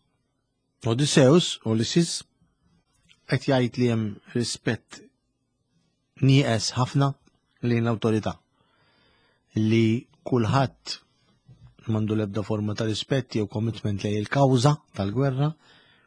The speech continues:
u dan kollu minħabba fl-imġiba ħażina ta' Achille. Illi qed jagħti eżempju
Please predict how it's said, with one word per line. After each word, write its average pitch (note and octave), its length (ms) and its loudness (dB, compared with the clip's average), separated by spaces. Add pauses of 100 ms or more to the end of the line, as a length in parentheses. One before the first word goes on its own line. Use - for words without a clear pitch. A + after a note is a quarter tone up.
u C3+ 60 0
dan C3+ 200 4
kollu C3 280 2
minħabba A2 460 -2
fl-imġiba A2+ 640 0
ħażina B2 580 2 (640)
ta' G2 220 2
Achille. F2+ 380 0 (960)
Illi A2+ 220 2
qed A#2 160 -8
jagħti G#2+ 320 -2
eżempju G#2+ 420 -6